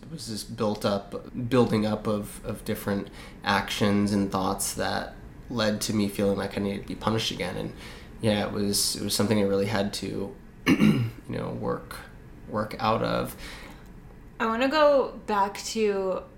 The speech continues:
Speaker 2: like, you used anger, like, if you had anger thoughts, you felt like you had to, like, immediately act on that.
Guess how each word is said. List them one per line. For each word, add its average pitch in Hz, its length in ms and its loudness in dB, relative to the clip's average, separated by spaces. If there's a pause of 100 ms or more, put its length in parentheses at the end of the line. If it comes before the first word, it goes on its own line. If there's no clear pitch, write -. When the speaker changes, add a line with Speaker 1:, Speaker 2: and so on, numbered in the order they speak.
(680)
Speaker 2:
like, 185 360 2 (180)
you 220 160 2
used 208 460 4
anger, 180 680 2
like, 175 300 -2
if 185 160 -8
you 196 100 2
had 180 140 4
anger 175 420 0
thoughts, 165 540 2
you 170 80 -6
felt 165 240 -2
like 170 180 -6
you 170 80 -2
had 160 300 -4
to, 175 100 -6
like, 165 220 -4
immediately 165 480 -2
act - 340 -2
on 160 160 -2
that. 165 300 -4